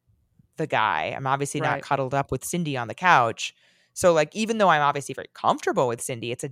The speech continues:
Speaker 1: different energy.
Speaker 2: Mm, okay. That makes sense.
Speaker 1: And I've noticed a very big difference with Rory, where he, like, he will come up and let men that I'm dating pet him,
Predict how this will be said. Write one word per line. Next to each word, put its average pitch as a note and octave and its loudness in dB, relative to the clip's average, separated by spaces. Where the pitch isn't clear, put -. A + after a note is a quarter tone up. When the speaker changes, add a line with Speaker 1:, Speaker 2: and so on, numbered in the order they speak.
Speaker 1:
different D#3+ -2
energy. B2+ -12
Speaker 2:
Mm, F#3 -6
okay. F#3 0
That G#3 -6
makes A3 -6
sense. D3+ -6
Speaker 1:
And C#3+ -2
I've F3 8
noticed F3 2
a D3+ 4
very C3+ 0
big B2+ -6
difference A#2 -8
with B2 -14
Rory, G2+ -4
where B2+ -8
he, C3+ -10
like, A2+ -4
he G#3 -4
will B3 2
come G#3 4
up D#3+ 6
and C#3+ -2
let D3 2
men C#3 0
that C3+ -4
I'm B2+ -4
dating B2 -8
pet - -8
him, A#2 -14